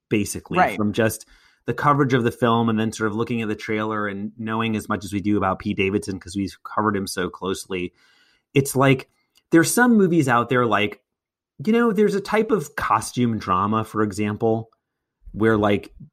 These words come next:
Speaker 1: you can almost, like, I, I can almost guess, like, the lines from the movie just without seeing the movie. And usually it involves a line that goes something like, "I am my father's daughter."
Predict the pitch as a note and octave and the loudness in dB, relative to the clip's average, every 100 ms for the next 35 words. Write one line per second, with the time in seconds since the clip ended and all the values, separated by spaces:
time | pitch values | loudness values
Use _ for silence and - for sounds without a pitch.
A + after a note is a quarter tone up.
0 | _ B2 C3+ C#3+ C3 C3 C3+ A#2+ - A#2+ | _ -2 0 2 2 2 2 2 0 -4
1 | A2+ - A#2+ - A#2 B2+ B2 B2 A#2 - | -2 -4 -2 0 0 0 0 2 0 -4
2 | - G#2+ G#2 G2+ - G#2+ - G2+ F#2+ F#2+ | -2 0 2 -2 -4 -4 -2 -4 -2 0
3 | F#2+ G2 G#2 A2 A2+ - - - _ _ | 0 0 -2 -2 -2 -6 -10 -14 _ _
4 | _ - A#2+ A2 G#2+ G2+ G#2+ G2 A2+ A#2 | _ 0 2 4 2 4 4 2 2 0
5 | G2 G#2+ - - _ _ _ _ - A2+ | 0 -2 -4 -14 _ _ _ _ -2 0
6 | G#2 G2 - A2+ G#2 A2+ A2 A2+ A2 A#2+ | 2 0 -2 0 0 0 0 0 2 2
7 | A2 G#2 G#2+ G#2+ A2 A2 G#2 G2 G2 G2+ | 0 -2 -4 -2 -2 0 -2 -2 -4 -4
8 | A2 G2+ F#2+ G2+ G2+ G2+ G#2 G#2 G#2 G2+ | -2 0 0 -2 -6 -6 -6 -4 -4 -2
9 | G2 F#2+ - - - - - B2 A#2 B2 | -2 -2 -6 -16 -20 -20 -2 2 2 4
10 | D3 D3+ C#3 _ _ - B2+ B2+ A2+ G#2+ | 4 2 -2 _ _ -2 2 2 2 -2
11 | - C#3 B2+ C3 C#3+ D3+ C#3 A2+ - - | -2 0 2 2 4 4 4 0 -8 -8
12 | A#2+ F#2+ - D3+ - | -6 2 2 2 2